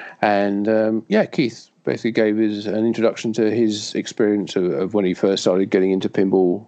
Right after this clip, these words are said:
um, making pinball, designing it with his brother Randy, and, um, how that led to him getting that design taken up by Stern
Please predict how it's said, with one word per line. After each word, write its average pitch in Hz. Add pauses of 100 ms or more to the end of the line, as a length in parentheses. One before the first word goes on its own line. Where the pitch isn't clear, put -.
(500)
um, 78
making 80
pinball, 87
designing 87
it 73
with 82
his 78
brother 85
Randy, 90 (580)
and, 85
um, 87
how 82
that - (320)
led 87
to 85
him 82
getting 87 (440)
that -
design 92
taken 95
up -
by 85
Stern 95